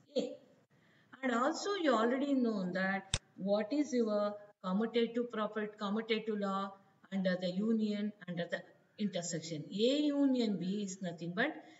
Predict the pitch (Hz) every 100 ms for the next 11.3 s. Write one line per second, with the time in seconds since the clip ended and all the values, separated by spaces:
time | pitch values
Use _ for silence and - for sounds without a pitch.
0 | _ _ 147 175 175 185 180 180 185 180
1 | - 202 - - 190 - 240 240 220 202
2 | 226 247 240 233 - - 208 226 254 269
3 | 269 196 214 226 233 233 226 - 233 160
4 | 220 - - - - _ - 190 185 269
5 | - - - _ _ 269 233 196 - 208
6 | 202 - 277 277 233 - - - _ _
7 | _ 247 240 302 269 247 - 240 302 359
8 | - - _ _ _ 196 214 262 277 254
9 | 214 208 220 214 202 180 180 247 311 247
10 | 202 170 165 180 202 175 170 156 151 160
11 | 151 165 -